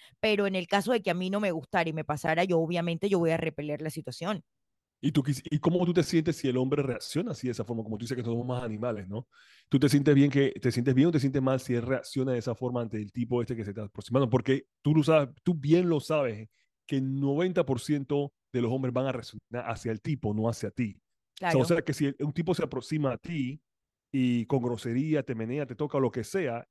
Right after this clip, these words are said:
Speaker 2: eh, la reacción no va a ser donde ti, que, "Hey, páralo". <laughs> Él va, él va a
Speaker 1: Exacto,
Speaker 2: él va a
Speaker 1: obvio, por
Speaker 2: ok,
Speaker 1: eso te
Speaker 2: por eso
Speaker 1: digo.
Speaker 2: te digo. Pero tú dices que él, tú, en el caso contrario, él, él tiene que pararlo, él tiene que pararla a ella, pero en el caso del hombre, él va a pararlo a él.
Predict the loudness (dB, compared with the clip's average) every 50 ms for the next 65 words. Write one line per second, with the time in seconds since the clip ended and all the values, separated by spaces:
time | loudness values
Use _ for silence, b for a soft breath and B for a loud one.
0 | _ -12 -8 -4 -2 0 0 2 0 0 -2 0 -2 0 0 2 2 0 0 0
1 | -2 -2 -2 -2 -4 -8 -8 -6 -4 0 2 2 2 2 2 2 4 4 4 2
2 | 2 -2 -6 -10 -14 _ _ _ _ _ _ 2 2 4 6 6 6 6 6 6
3 | 6 8 8 8 6 4 2 2 2 4 4 4 4 4 4 2 2 2 2 0
4 | 0 2 2 6 6 6 6 6 4 2 2 2 2 2 2 2 4 4 2 2
5 | 2 -2 -2 b b b b b b _ _ _ 0 0 0 0 0 0 0 0
6 | -2 -2 0 -2 -2 0 0 -2 -2 -2 -6 _ _ -20 _ _ -16 -16 -16 -18
7 | _ -6 -4 -4 -4 -4 -4 -6 -6 -6 -6 -6 -4 -6 -4 -4 -2 -2 -2 -2
8 | -2 -4 -4 -6 -6 -6 -6 -8 _ _ _ _ _ _ _ _ 2 2 2 2
9 | 2 -4 -4 -4 -2 -4 -2 0 0 2 2 2 2 0 -2 -6 -8 -12 _ _
10 | _ _ _ _ _ _ _ -8 -4 -4 -2 -4 -2 -2 0 0 0 0 0 -2
11 | -2 -2 -4 -6 -8 -8 -6 -6 -4 -4 -6 -4 -4 -6 -4 -2 -2 -2 -2 -4
12 | -10 _ _ -6 -4 -4 -2 0 0 0 2 0 0 -2 -2 -4 -4 0 2 2
13 | 4 4 2 0 2 0 0 0 0 -2 -2 -2 -2 -2 -4 -6 -10